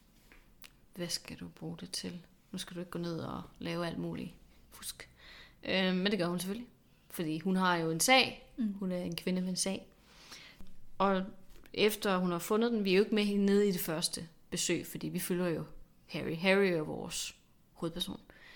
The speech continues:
Speaker 1: Så hun kommer op, altså hun har været væk en hel dag eller sådan noget, tror jeg. Og så lige pludselig finder hun, øh, Ron og Harry, og er sådan, "Ah, jeg har mødt nogen, som I skal møde. Det er en, en, du kender."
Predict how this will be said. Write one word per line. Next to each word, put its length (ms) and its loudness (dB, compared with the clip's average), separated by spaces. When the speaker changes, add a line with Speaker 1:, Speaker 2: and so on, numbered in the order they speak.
Speaker 1:
Så 140 -4
hun 380 4
kommer 200 2
op, 360 4
altså 160 -8
hun 100 -2
har 60 -2
været 120 -4
væk 160 2
en 60 -4
hel 260 -2
dag 180 -8
eller 120 -14
sådan 140 -12
noget, 80 -10
tror 160 -10
jeg. 100 -8
Og 120 -4
så 60 0
lige 80 4
pludselig 280 0
finder 260 -2
hun, 200 -10
øh, 320 -12
Ron 120 0
og 60 0
Harry, 360 2
og 220 -4
er 60 -6
sådan, 200 -6
"Ah, 300 2
jeg 80 0
har 60 4
mødt 240 2
nogen, 440 -2
som 340 -6
I 80 -2
skal 200 -4
møde. 340 -8
Det 60 0
er 40 2
en, 160 -2
en, 180 -6
du 80 -8
kender." 360 -16